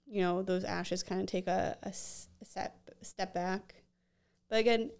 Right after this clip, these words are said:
either is okay, 'cause you have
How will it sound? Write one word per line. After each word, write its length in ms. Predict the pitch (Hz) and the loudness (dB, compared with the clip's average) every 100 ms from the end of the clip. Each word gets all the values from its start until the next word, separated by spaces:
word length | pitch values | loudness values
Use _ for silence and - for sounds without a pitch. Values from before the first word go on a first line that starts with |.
| _ _ _ _ _ - | _ _ _ _ _ -6
either 280 | 240 254 269 | 0 4 2
is 140 | 262 | 2
okay, 420 | 220 - 185 220 - _ _ _ _ _ _ _ _ _ | -2 -2 -2 -2 -8 _ _ _ _ _ _ _ _ _
'cause 260 | 202 196 - | -6 -4 -4
you 140 | 196 | -6
have 460 | 190 196 185 185 | -4 -2 0 0